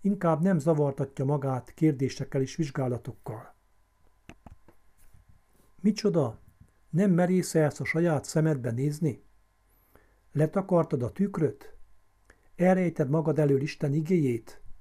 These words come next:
És nem mered megnézni, hogy milyen vagy? Akkor légy biztos, hogy rossz állapotban vagy. Amíg az emberek nem akarják a mindent leleplező igazságot hallani, amíg valami szirén muzsikát kedvelnek,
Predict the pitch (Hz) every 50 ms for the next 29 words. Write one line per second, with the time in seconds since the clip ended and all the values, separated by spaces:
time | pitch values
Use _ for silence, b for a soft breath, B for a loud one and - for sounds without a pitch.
0 | - - - _ - - - 147 - - 165 170 180 180 175 151 143 117 127 156
1 | 160 151 160 160 147 - - 139 123 107 131 165 175 156 139 120 110 120 135 156
2 | 160 - - - - - - _ _ _ _ _ _ _ _ _ _ b b b
3 | b b b b b - 143 - - - 151 147 170 190 208 190 160 143 147 240
4 | 220 - - - 127 113 - - 143 120 120 135 135 - - 147 135 131 127 120
5 | - 135 117 110 - 127 120 117 110 117 117 110 110 _ - _ _ _ _ _
6 | _ _ _ _ _ _ _ _ _ _ _ _ _ _ _ _ _ _ _ _
7 | _ _ _ _ _ _ _ _ - 151 156 156 151 151 147 - 220 214 190 180
8 | 170 165 - 208 202 190 185 190 180 165 156 147 151 147 143 - 147 151 175 185
9 | 170 151 147 135 - - 160 160 160 156 - 151 135 - 135 139 160 147 160 151
10 | - - - 147 135 117 117 - - - 156 156 160 143 127 123 123 120 - _
11 | _ _ _ b b b b b b b b b b 151 156 156 127 160 160 156
12 | 151 147 143 - - - 240 226 196 165 151 147 147 135 151 139 - 139 127 123
13 | - - 170 165 139 131 143 139 131 127 127 131 123 - -